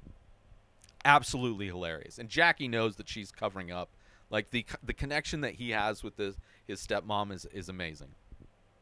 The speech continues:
Then the guy shows up for the ginseng, and Jackie asks, or Fei Hung asks his mom to help, help cover for him. It's like, "I, the,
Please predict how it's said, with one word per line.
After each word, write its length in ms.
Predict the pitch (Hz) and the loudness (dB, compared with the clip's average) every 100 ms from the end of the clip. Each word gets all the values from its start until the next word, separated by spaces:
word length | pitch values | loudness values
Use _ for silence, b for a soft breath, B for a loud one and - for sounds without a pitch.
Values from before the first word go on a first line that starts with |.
| - - - - _ _ b b b | -20 -20 -20 -20 _ _ b b b
Then 140 | - 196 | 2 6
the 80 | 185 | 10
guy 340 | 170 170 165 | 12 12 12
shows 340 | - 160 156 | 10 8 8
up 240 | 139 131 - | 12 10 10
for 140 | 135 | 2
the 100 | 117 | 0
ginseng, 680 | 104 110 110 107 107 98 95 - b b b b - | 0 0 -2 -2 -2 -2 -4 -12 b b b b -4
and 440 | 117 110 107 101 110 - - 127 | 2 4 2 -2 -10 -16 -20 2
Jackie 400 | 147 127 - 120 | 6 6 6 0
asks, 420 | 113 113 113 - | 4 6 4 0
or 300 | 113 95 98 | -2 -2 -2
Fei 220 | - 123 | 2 4
Hung 220 | 113 110 107 | 6 4 2
asks 300 | 110 113 - | 2 2 2
his 160 | 104 | -2
mom 300 | 104 101 101 | 2 4 4
to 200 | 87 - | 0 -4
help, 320 | 90 113 90 - - | 2 4 2 -4 -2
help 240 | 139 127 | 0 2
cover 260 | - 131 123 | 4 4 4
for 240 | - 104 | 2 0
him. 80 | 95 | 0
It's 100 | 92 | 0
like, 120 | 101 | 0
"I, 160 | 117 131 B B 139 - | 2 2 B B -16 -10
the, 100 | 135 | -8